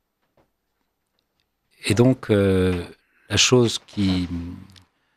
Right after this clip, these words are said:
qu'il faut voir, c'est que le Testimonium Flavianum, euh, dans les Antiquités judaïques, il a fallu des décennies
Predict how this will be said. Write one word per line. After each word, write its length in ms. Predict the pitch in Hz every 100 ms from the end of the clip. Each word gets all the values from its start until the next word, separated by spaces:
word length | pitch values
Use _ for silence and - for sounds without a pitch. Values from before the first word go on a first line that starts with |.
| _ _ _
qu'il 140 | 104
faut 160 | 92 107
voir, 280 | 101 147 156
c'est 140 | -
que 100 | -
le 120 | 104 107
Testimonium 760 | - 113 - 117 110 110 107 101
Flavianum, 840 | - 104 98 101 101 95 87 85 80 _ _ _ _ _ _ _ 92
euh, 340 | 90 90 92
dans 180 | 90 98
les 160 | 95 98
Antiquités 520 | 90 - 87 - 92
judaïques, 600 | 85 85 95 156 - - _ _ _ _ _ -
il 120 | 107
a 60 | 110
fallu 320 | 117 107 101
des 120 | 85
décennies 640 | 87 147 - 127 113 131